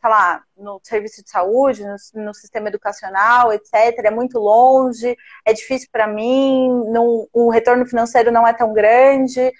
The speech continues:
mas o consultório não é uma opção porque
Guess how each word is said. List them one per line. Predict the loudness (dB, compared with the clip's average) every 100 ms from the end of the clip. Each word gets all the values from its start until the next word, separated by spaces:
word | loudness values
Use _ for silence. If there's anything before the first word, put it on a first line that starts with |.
| -20 -20 -10
mas | 0 2 4 2 0
o | -6
consultório | -6 -10 _ 2 2 2
não | 0 2
é |
uma | 2 -2
opção | -4 -2 2 2 0 -2
porque | -10 -12